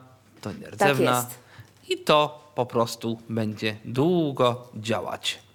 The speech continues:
Speaker 2: I jeszcze jedna rzecz, którą polecam, e, przy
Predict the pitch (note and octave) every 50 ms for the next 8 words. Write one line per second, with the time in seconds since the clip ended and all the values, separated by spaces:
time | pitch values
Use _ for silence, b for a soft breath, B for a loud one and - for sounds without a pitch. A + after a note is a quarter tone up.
0 | _ _ _ _ _ _ _ - F#3+ G3 A#3+ C#4 E4 E4 - - G#4+ F4 D#4+ D4
1 | A#3+ B3+ B3+ B3 B3+ C#4 C4 B3+ C4 - - - A#3+ A#3 G#3+ G3 G#3+ G#3 C4 C#4
2 | E4 E4+ D4+ C#4 C#4 C4+ A#3+ A3+ A#3 A#3 A#3 b b b b b b b b b
3 | b b b b b _ _ _ _ _ _ _ _ _ _ _ - F#3 F#3 F#3+
4 | F#3 F3+ F3+ - - - - G#3 G3+ G3 G3 G3 F#3+ F#3 F#3